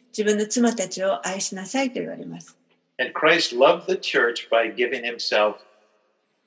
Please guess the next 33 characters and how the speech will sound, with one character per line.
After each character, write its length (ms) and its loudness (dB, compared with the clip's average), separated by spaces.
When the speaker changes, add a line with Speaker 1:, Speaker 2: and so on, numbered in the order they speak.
Speaker 2:
sacrificially 1200 2
for 260 2
the 140 -4
church. 600 -4
Speaker 1:
キ 120 -2
リ 140 4
ス 100 -6
ト 160 4
は 380 2
本 240 -4
当 80 -8
に 140 -2
こ 120 -2
の 480 2
教 300 6
会 220 2
の 140 2
た 120 2
め 140 0
に 120 0
ご 120 0
自 140 0
身 380 -2
を、 320 -2
え 540 -18
ー、 40 -4
自 280 2
ら 420 2
捧 340 0
げ 120 2
る 120 2
ほ 140 -4
ど 300 -2